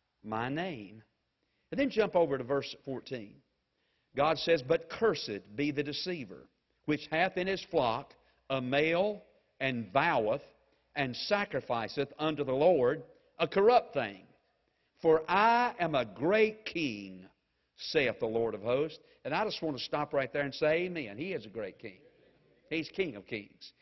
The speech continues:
and Lord of lords. "For I am a great king, saith the Lord of hosts, and my name is dreadful among the heathen." Now, leave your Bibles open, because just reading that, you're probably scratching your head saying,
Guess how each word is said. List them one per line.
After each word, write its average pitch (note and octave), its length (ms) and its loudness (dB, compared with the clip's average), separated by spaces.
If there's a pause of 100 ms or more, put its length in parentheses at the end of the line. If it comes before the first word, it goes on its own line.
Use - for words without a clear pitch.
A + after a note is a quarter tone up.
(260)
and A2+ 160 -8
Lord C#3 240 2
of B2+ 80 -8
lords. A2 400 -2
"For C#3+ 200 4
I G#3 440 4
am D#3 140 0
a B2 60 2
great E3 380 0
king, B2 540 -6 (240)
saith C#3+ 280 0
the C3+ 60 -2
Lord C#3 260 2
of D#3+ 100 -4
hosts, A#2+ 420 2
and C3+ 180 -2
my C3 200 -2
name A3 640 0 (400)
is D3 320 0 (160)
dreadful C3+ 920 2 (760)
among D3 920 -4 (600)
the C#3 140 -4
heathen." A2 460 -12 (580)
Now, D3+ 200 0
leave G#3 240 2
your A3+ 80 0
Bibles C3 460 -2
open, A2+ 260 -4
because C3 260 -4
just D#3 240 0
reading E3 380 0
that, C#3 380 0 (180)
you're F3 140 0
probably E3 320 0
scratching D#3+ 480 -4
your C#3 160 0
head D#3 240 0
saying, C3 240 -4